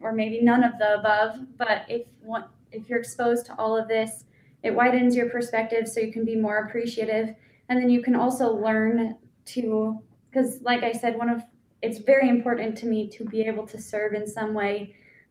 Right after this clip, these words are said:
Um, and that's what gives me fulfillment. And so I'm thankful for the, even though the stress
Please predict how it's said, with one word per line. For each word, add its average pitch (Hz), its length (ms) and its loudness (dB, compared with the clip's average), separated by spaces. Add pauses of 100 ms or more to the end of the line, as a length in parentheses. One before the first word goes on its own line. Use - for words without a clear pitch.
Um, 208 440 -2 (560)
and 214 140 -2
that's 226 180 0
what 254 120 0
gives 247 180 2
me 240 140 4
fulfillment. 220 720 0
And 240 200 -2
so 240 120 -2
I'm 226 160 -2
thankful 262 400 2
for 220 220 -4
the, 208 360 -2 (360)
even 269 220 4
though 254 140 8
the 220 80 4
stress 233 680 0